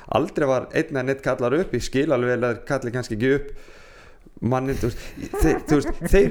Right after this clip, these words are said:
þeir vissu ekki einu sinni hvort það væri, hvort þeir voru búin að innrita eitthvað sem að væri bara a-,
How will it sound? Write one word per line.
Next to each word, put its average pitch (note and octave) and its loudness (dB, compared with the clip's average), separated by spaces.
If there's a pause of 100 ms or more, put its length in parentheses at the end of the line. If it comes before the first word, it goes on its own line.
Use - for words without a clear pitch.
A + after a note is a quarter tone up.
þeir G3 2
vissu A#3 0
ekki F3 4
einu C#3+ 0
sinni D#3 0
hvort D#3+ 0
það C#3+ 0
væri, F#3 2
hvort D#3 0
þeir D3+ 2
voru C3+ 0
búin C3+ 2
að D3+ 2
innrita F3+ 2
eitthvað B2+ -2
sem B2+ -2
að A#2+ -2
væri C3+ 0
bara A2 0
a-, - -6